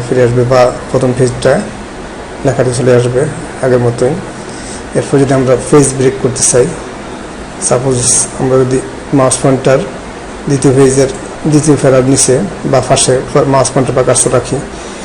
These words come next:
এরপর যদি আমরা পেজ ব্রেক দিই, তাহলে বাকি লেখাটুকু পেজ ব্রেক হয়ে পরবর্তী পৃষ্ঠা চলে আসলো। পরবর্তী পৃষ্ঠা থেকে নিচে আবার কন্টিনিউ আসলো। এটা হলো পেজ ব্রেকের কাজ, অর্থাৎ কোনো লেখার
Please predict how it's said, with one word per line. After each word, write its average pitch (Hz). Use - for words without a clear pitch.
এরপর 131
যদি 131
আমরা 131
পেজ 139
ব্রেক 131
দিই, 127
তাহলে 127
বাকি 135
লেখাটুকু 139
পেজ 139
ব্রেক 143
হয়ে 143
পরবর্তী 131
পৃষ্ঠা 127
চলে 127
আসলো। 135
পরবর্তী 131
পৃষ্ঠা 131
থেকে 131
নিচে 127
আবার 123
কন্টিনিউ 127
আসলো। -
এটা 147
হলো 139
পেজ 143
ব্রেকের 135
কাজ, 127
অর্থাৎ 131
কোনো 143
লেখার 139